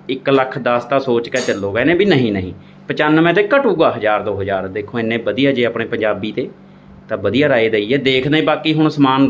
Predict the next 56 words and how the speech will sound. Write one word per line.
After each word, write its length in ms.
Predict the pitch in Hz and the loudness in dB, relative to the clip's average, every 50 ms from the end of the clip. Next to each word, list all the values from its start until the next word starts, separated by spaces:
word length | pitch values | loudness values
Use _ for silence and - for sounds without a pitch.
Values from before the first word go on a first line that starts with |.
| 123 | 0
ਕਰਵਾਉਂਗੇ 540 | 123 - 131 123 123 123 123 131 135 135 139 | -2 -4 0 0 2 2 2 0 0 0 0
ਕੰਮ। 280 | 139 143 139 135 135 135 - - - - - - - - - - - - | 2 2 2 2 2 0 -2 -10 -20 -20 -20 -20 -20 -20 -20 -16 -4 0
ਤੇ 100 | 156 156 | 0 2
ਬਾਕੀ 380 | 147 160 156 156 - 190 196 | 2 2 0 0 0 2 2
ਇੱਕ 140 | 190 190 190 | 2 2 0
ਗੱਲ 220 | 180 190 185 190 190 | 0 2 2 2 2
ਹੋਰ 280 | 160 151 139 135 135 | 4 4 4 4 4
ਜ਼ਰੂਰ 280 | 123 139 135 135 135 135 | 4 2 2 2 0 2
ਕਹੀ 260 | 139 131 120 123 123 | 2 2 2 4 4
ਹੈ 40 | 127 | 4
ਜੀ 120 | 123 123 123 | 4 4 4
ਉਹਨਾਂ 140 | 123 139 | 4 6
ਨੇ, 80 | 156 156 | 4 4
ਕਹਿੰਦੇ 220 | 151 151 156 190 | 2 2 2 2
"ਬਕਸੇ 540 | 180 135 131 139 135 127 - - - 165 170 | 2 2 2 2 0 0 -2 0 0 2 2
ਜੋ 180 | 151 160 170 170 | 4 4 4 4
ਬਣਾਉਣੇ 420 | 160 165 165 160 160 160 165 165 160 | 4 4 4 4 4 4 4 4 2
ਅਸੀਂ 220 | 156 160 170 165 | 2 2 4 4
ਉਹ 80 | 170 160 | 4 4
ਬਣਾ 220 | 156 156 143 127 | 4 2 2 2
ਦੇਣੇ, 240 | 113 110 107 101 95 98 - - - - - - - - - - - - - - - - - - | 0 0 0 -2 -4 -6 -10 -20 -20 -20 -20 -20 -20 -20 -20 -20 -20 -20 -20 -20 -20 -14 -2 0
ਉਹਦੇ 220 | 139 147 175 214 | 2 4 4 4
ਵਿੱਚ 200 | 196 190 196 202 | 4 4 2 2
ਜੋ 260 | 190 139 147 151 160 165 | 2 2 4 4 4 4
ਸਮਾਨ 360 | 165 160 156 151 160 160 165 | 2 2 2 2 4 4 4
ਲਾਉਣਾ 240 | 160 160 165 170 165 | 4 4 4 2 2
ਤੁਹਾਨੂੰ 320 | 165 165 160 165 170 - | 0 2 2 2 2 2
ਪੁੱਛ 220 | 151 143 143 - 143 | 2 0 0 0 0
ਦੱਸ 260 | 143 143 143 143 - | 2 2 0 0 -2
ਕੇ 140 | 143 151 151 | 0 0 2
ਲਵਾ 220 | 143 139 131 123 | 4 4 4 4
ਦੇਣਾ 180 | 113 110 117 117 | 2 2 0 0
ਵੀ 160 | 113 127 147 | 2 2 2
ਇਹ 100 | 170 165 | 4 4
ਇੰਨੇ 260 | 135 123 123 123 131 | 4 4 4 4 4
ਤਰ੍ਹਾਂ 240 | 123 131 131 123 123 | 2 2 2 2 2
ਦਾ 120 | 123 156 | 2 2
ਇਹ 280 | 156 - 117 127 147 170 | 0 2 2 0 2 2
ਡਿਜ਼ਾਈਨ 340 | 165 135 117 113 107 101 101 | 2 2 0 0 0 0 0
ਹੈ।" 140 | 101 101 101 - - - - - - | -2 -4 -6 -12 -18 -20 -20 -14 -4
ਤੇ 80 | - 170 | -2 -2
ਕਹਿੰਦੇ 240 | 170 185 180 208 233 | 0 2 2 4 4
"ਜਿਹੜਾ 160 | 233 240 269 | 4 4 2
ਸਨਮੈਕਾ 580 | 262 - 165 151 151 156 151 151 151 - 180 190 | 2 2 2 4 4 4 4 2 0 0 2 2
ਨਾ 80 | 226 | 4
ਉਹ 80 | 262 269 | 2 2
ਤੁਸੀਂ 260 | - 233 196 - 214 | 0 -2 -4 -4 -4
ਸਾਨੂੰ 320 | 202 190 180 170 185 170 | -2 0 2 4 4 4
ਦੱਸ 240 | 139 143 131 - - | 4 2 0 0 0
ਦਿਓ 160 | 123 127 127 | 0 2 2
ਵੀ 80 | 127 151 | 2 2
ਕਿਹੜੇ 360 | 160 - - 156 147 165 214 | -2 -2 -2 0 2 2 2
ਕਲਰ 280 | 226 220 165 147 135 120 | 4 4 4 2 2 2
ਦਾ 120 | 117 120 | 2 2
ਲਾਉਣਾ 340 | 117 117 113 110 107 98 98 | 2 2 2 2 0 0 -2
ਹੈ, 60 | 95 | -4